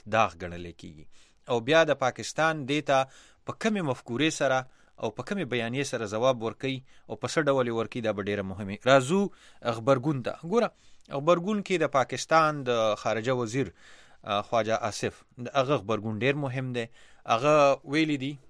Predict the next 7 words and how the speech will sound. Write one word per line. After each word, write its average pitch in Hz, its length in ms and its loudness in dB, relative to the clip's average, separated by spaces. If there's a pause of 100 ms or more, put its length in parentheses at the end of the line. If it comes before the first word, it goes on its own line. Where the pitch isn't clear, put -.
آ، 110 380 -6
په 110 160 -10
ټویټر 127 320 -2
باندې 85 340 -10 (460)
چې - 100 -8
موږ 147 360 2
به، 123 260 2